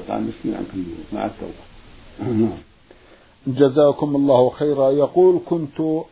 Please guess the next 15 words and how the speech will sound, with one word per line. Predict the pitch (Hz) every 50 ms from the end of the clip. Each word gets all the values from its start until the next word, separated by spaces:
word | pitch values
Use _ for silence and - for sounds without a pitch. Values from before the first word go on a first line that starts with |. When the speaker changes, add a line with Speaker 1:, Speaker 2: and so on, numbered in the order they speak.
| -
Speaker 2:
أعمل | 170 170 156 139 156 156 156 156 151 151 151 147 147 147 147 - - -
عند | 143 147 143 139 127
رجل | 135 135 143 143 143 135 139 143 135 143 147 143 139 139 139 139 139 135 - - -
في | 139 131 127
مزرعة، | 120 123 123 117 107 127 127 123 110 107 107 104 - _ _ _ _ _ _ _ _ _ _ _ _ _ _ _ _ _ _ _ _ _ _ _ - - 127
وقيل | 131 131 135 - - 160 165 165 226
له | 208 165 160 160 143 139 147 151 151 151 - - 147
إن | 156 151 147 143 135 -
في | - 147 139 131
هذه | 120 131 151 156 151 139 139 143 123 135
المزرعة | 135 131 131 131 120 123 147 147 139 127 143 135 - - 143 135 -
قبرين، | - 131 120 113 123 123 123 120 110 104 101 - _ _ _ _ _ _ _ _ _ _ _ _ _ _ _ _ -
فأمرني | 135 - 143 143 143 147 147 147 143 143 139 139 139 139 135
بنبشهما | 123 120 135 131 135 127 113 107 - - 143 127 107 127 127 120 120 120 117 110 101 - - _ _ _ _ _ _ _ -
وإزاحة | 123 131 127 139 127 117 123 143 147 143 - - 127